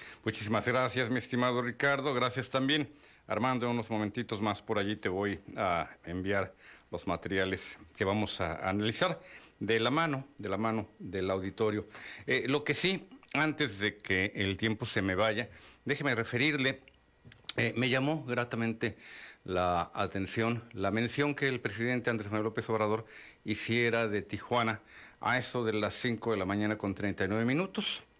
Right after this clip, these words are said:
Hizo referencia a nuestra ciudad, hizo referencia incluso a la alcaldesa Montserrat Caballero, y tal como él lo, eh, refirió, una migrante oaxaqueña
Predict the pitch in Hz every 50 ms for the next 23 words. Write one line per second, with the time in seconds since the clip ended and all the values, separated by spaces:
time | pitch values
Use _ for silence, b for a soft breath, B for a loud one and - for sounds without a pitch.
0 | - - - 110 104 - - 104 101 101 - - 101 104 107 101 - - 113 95
1 | B B B B B B B B B B - - 104 104 104 101 98 - - 104
2 | 101 - - 123 139 190 220 - - 123 123 - - 117 117 113 - - 107 156
3 | 220 254 - - - 110 95 95 98 - 160 202 196 - - 107 - B B B
4 | B B B B B B - - 101 104 101 95 95 95 95 - - 104 104 107
5 | 139 143 - - 117 104 104 98 98 - 113 110 113 113 113 - 110 104 104 110
6 | 127 175 190 151 131 - - - - - 90 85 80 - - - _ - - -
7 | - - - 95 92 90 - 76 80 90 92 92 90 87 82 - - - 87 82
8 | 76 69 - - - - - 80 76 71 67 65 - - 85 - - 117 123 156
9 | 180 180 180 B B B B B B B B B - - 98 104 107 104 101 95
10 | 92 92 90 87 98 101 104 101 101 - 104 92 85 - - 85 - - 113 135
11 | 143 123 92 82 78